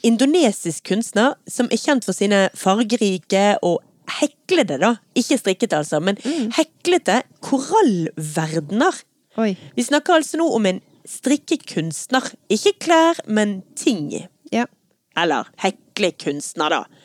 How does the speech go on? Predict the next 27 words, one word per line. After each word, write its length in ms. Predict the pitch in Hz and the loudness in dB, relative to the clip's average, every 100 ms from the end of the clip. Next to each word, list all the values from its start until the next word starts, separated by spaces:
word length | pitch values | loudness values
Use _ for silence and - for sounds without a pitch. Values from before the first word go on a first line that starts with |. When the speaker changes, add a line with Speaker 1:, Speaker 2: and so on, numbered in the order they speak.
| - | -8
Speaker 2:
Ja. 140 | 214 226 | -4 -2
Speaker 1:
Hvis 100 | 151 | -4
du 80 | 151 | -4
skal 180 | - | -4
være 200 | 135 156 | -2 -4
grådig 540 | 139 185 160 147 170 139 | -4 -2 -2 0 0 -2
opptatt 380 | 147 - 135 135 | -2 -6 -6 -4
av 80 | |
å 120 | 131 135 | -6 -4
få 200 | 156 135 | -4 -4
det 160 | 135 | -6
riktig. 440 | - - - - - _ - | -10 -14 -14 -14 -16 _ -12
Speaker 2:
Ja. 200 | 202 202 - - | -6 -6 -8 -2
Speaker 1:
Men 160 | 247 311 | 2 4
disse 200 | 392 359 | 4 4
her 280 | 370 294 220 | 4 4 2
heklete 840 | 262 - 311 311 214 180 160 156 _ _ - | 0 0 -2 0 2 2 0 -2 _ _ -10
korallverdenene, 760 | - 262 277 214 165 151 151 156 | -2 2 4 4 2 0 0 2
da, 180 | 233 - | 2 2
de 240 | 202 294 - | 0 0 2
er 60 | 247 | -2
fylt 760 | - - - 311 196 - - 220 | -6 -2 2 4 2 -2 -6 0
med 340 | 233 208 165 - | 2 2 0 0
morsomme 680 | 208 247 - - 349 226 | 0 0 -4 -4 0 0
karakterer 840 | - 180 180 - - 262 190 147 143 | 0 -2 -2 -4 0 2 2 0 -4
som 160 | - 220 | -4 0
er 280 | 240 190 | 2 0